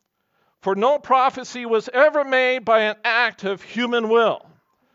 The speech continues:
but men moved by the Holy Spirit from God." The Holy Spirit is trying to convey the meaning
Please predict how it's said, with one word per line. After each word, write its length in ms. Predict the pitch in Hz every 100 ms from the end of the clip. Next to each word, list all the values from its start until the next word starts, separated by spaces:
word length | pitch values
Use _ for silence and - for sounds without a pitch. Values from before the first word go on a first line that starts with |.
| _ _ _
but 180 | 185 202
men 800 | 214 233 277 320 311 311 277 202
moved 560 | 262 269 269 254 -
by 480 | 202 220 220 220 220
the 180 | 175 147
Holy 460 | - 180 311 330
Spirit 680 | 285 - 226 147 131 143 - _ _ _
from 580 | _ - - 240 311 277
God." 420 | 220 277 254 131 - _ _ _ _ _ _ _ _ _ _ _ _ _ _ _ _ _ _ _ _ _ _ _ _ _ _ _ _ _ _ _ _ _ _ _ -
The 80 |
Holy 280 | 147 220 302
Spirit 640 | 247 - 247 254 127 98 - 156 _ _ _ _
is 280 | 156 160 -
trying 560 | - 208 233 262 269
to 120 | 277 -
convey 960 | 202 202 170 202 185 135 139 143 147 135
the 240 | 170 165 170
meaning 840 | 170 208 269 294 269 135 107